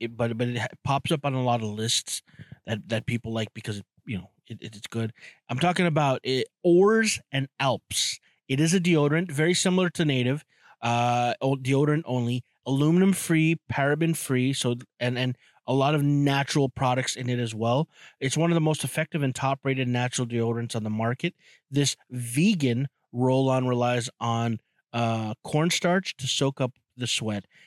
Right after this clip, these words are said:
It's free of any alcohol, aluminum, parabens, phthalates, and sulfates. So basically, again, it's kinda similar to Native, but it's, uh, it really plays on using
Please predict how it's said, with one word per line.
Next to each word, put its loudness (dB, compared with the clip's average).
It's -2
free 0
of 2
any 0
alcohol, 0
aluminum, 0
parabens, -2
phthalates, -2
and -4
sulfates. -8
So 2
basically, 2
again, 0
it's -4
kinda 2
similar 2
to -4
Native, 0
but 2
it's, -2
uh, 0
it -4
really 0
plays 0
on 0
using 0